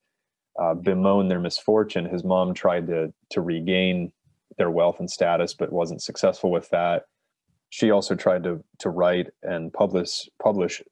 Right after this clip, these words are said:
some short stories, but she, she was never published. So she failed with that, but that does hint that he at least had a little bit of a,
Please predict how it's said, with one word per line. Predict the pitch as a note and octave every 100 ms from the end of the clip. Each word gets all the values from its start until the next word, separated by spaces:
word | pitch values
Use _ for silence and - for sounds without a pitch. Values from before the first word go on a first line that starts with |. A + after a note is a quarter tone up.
| -
some | - F2
short | - F#2 -
stories, | - G2 F#2 F2+ F2
but | - D2
she, | - - E2 - E2+
she | -
was | E2+
never | F2 D#2+
published. | - G2 G2 F#2 - - _ _ _ _ _ _ _ _
So | - F#2
she | F2 F#2
failed | F#2
with | F2+ F2
that, | F#2 -
but | -
that | E2+
does | G2 F#2
hint | - G2+ E2+
that | D#2+
he | G2+ F2+
at | D#2+
least | F#2+ F2
had | F2+ E2
a |
little | E2 G2 G2
bit | F2
of | E2+ E2
a, | E2